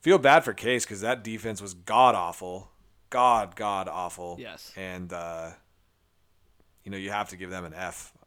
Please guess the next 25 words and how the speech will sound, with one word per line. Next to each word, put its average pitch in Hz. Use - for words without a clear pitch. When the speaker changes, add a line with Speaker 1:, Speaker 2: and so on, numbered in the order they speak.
Speaker 1:
uh, 82
for -
the 95
season 110
because 135
of 123
that. 78
Speaker 2:
Ugh. 143
Speaker 1:
You 113
wasted 135
Case 135
Cookus' 131
senior 131
year. 127
Speaker 2:
Well, 151
we're, 147
there's 151
just -
so 170
many 175
teams 143
that 117
deserve 113
an 101
F. 90